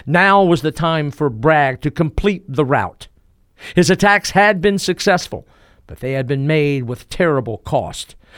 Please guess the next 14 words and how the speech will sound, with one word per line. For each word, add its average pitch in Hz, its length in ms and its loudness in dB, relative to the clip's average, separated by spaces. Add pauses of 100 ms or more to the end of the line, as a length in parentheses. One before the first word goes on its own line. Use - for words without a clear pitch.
(140)
particularly 135 920 0 (300)
when 104 340 -10
attacks - 600 -4
came 175 280 -2
apart, 147 520 -2 (360)
lost 160 360 0
momentum, 151 600 -2 (220)
and 127 100 -6
the 135 60 -4
Federal 156 420 2
line 147 380 0
reformed 139 720 -2
and 110 160 -6
stiffened. 101 580 -6